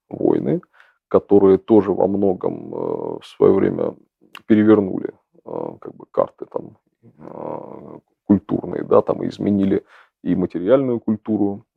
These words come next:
э, на-, варварских, э, племён. Вот. И здесь, э, получается, э, возникает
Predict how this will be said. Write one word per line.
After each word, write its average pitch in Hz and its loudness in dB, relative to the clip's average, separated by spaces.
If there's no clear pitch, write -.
э, - -20
на-, 50 -8
варварских, - -4
э, - -20
племён. 50 -4
Вот. 92 2
И 107 6
здесь, 131 2
э, - 0
получается, 117 2
э, 53 -4
возникает 107 4